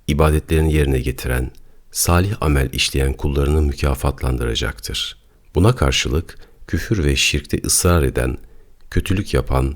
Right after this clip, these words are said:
günahkar kullarını da cezalandıracaktır. Bu, onun adalet sahibi bir yaratıcı olmasının sonucudur. Çünkü adalet, herkese hak ettiğini vermeyi gerektirir. Yarım hurmayla bile olsa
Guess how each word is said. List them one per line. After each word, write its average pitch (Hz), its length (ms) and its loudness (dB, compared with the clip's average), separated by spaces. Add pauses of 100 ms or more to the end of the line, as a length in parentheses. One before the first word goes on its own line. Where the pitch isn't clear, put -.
günahkar 76 540 2
kullarını 65 480 0
da 85 240 2 (120)
cezalandıracaktır. - 1200 -2 (480)
Bu, 85 340 2 (440)
onun 95 320 4 (100)
adalet 78 420 2
sahibi 69 480 0
bir 71 120 -2
yaratıcı 69 500 -2
olmasının 65 520 0
sonucudur. - 760 -6 (580)
Çünkü - 280 0 (100)
adalet, 69 640 -2 (280)
herkese 95 680 -2 (200)
hak - 300 -6
ettiğini 78 600 0 (120)
vermeyi 64 400 -2
gerektirir. - 720 -8 (360)
Yarım 82 480 6
hurmayla 78 580 4
bile 64 160 2
olsa 64 560 2